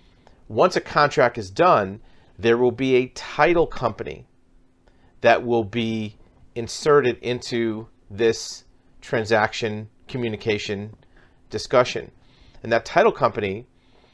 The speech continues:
is a firm that is contracted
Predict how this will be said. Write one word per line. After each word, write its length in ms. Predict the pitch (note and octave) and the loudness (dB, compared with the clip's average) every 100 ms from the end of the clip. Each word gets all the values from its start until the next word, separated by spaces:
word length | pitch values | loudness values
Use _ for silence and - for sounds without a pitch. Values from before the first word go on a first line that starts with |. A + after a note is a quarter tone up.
| _ _ _ | _ _ _
is 680 | B2 A#2+ A#2 A#2 - - - _ _ _ _ | 2 4 2 0 -8 -16 -20 _ _ _ _
a 120 | G#2+ A2+ | -6 -6
firm 680 | - F#3 F#3 G#2 F#2 B2 C3+ _ _ _ _ _ | -2 2 4 2 -2 -10 -20 _ _ _ _ _
that 320 | G#2+ A#2+ B2+ - | 2 4 4 2
is 540 | A#2+ A#2 A2+ - - _ | 2 2 -2 -8 -18 _
contracted 1120 | - - D#3 F3+ - C#3 G#2 G2 G#2+ G2 G#2+ | -16 -2 0 0 0 2 2 0 -4 -4 -6